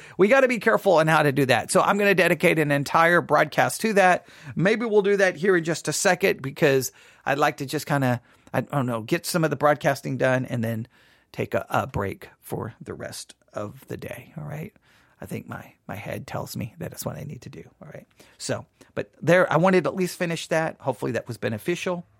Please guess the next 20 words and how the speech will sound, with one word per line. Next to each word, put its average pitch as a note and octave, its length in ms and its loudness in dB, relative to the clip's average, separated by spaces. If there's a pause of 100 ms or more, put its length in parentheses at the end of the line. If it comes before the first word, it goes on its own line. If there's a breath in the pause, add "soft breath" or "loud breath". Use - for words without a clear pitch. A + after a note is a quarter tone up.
(200)
Hopefully C3 320 -4
that G2+ 140 -10
was A2 140 -12
helpful. E3+ 460 -2 (340 loud breath)
Again, C#3+ 420 0 (340 soft breath)
look, D#3 220 0
you C#3+ 80 4
don't D3 140 2
have D#3+ 160 2
to E3 80 0
wait D#3 180 2
for D3 120 -6
me. D#3+ 340 -2 (440 soft breath)
Go D3 200 2
to C#3 180 -6
Issues E3 480 -2
E F3 180 0
T F3 240 -4
C, F3+ 480 -4 (560)
Issues D#3+ 540 0